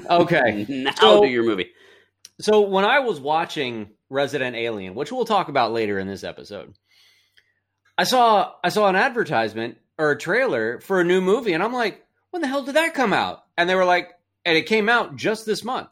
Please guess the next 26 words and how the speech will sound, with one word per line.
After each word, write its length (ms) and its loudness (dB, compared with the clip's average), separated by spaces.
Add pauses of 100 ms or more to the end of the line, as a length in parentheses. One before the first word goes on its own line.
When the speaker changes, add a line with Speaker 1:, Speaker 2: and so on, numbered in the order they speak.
(140)
Speaker 1:
So 200 -2
it 100 -2
came 220 -2
out 220 0
March 380 -4
twelfth 400 -2
of 100 -16
twenty 240 -6
twenty-one, 640 -6 (840)
and 100 2
it's 140 -2
a 60 -6
sci-fi 840 -2
movie 520 -4 (280)
starring 680 0 (140)
Bruce 480 -4
Willis 580 -4 (300)
and 160 -6
Frank 400 -4
Grillo. 480 -6 (2250)
Speaker 2:
Frank 220 -4
Grillo 440 2 (680)
of, 400 -6
uh, 400 -6
he's 180 -8
what? 180 -4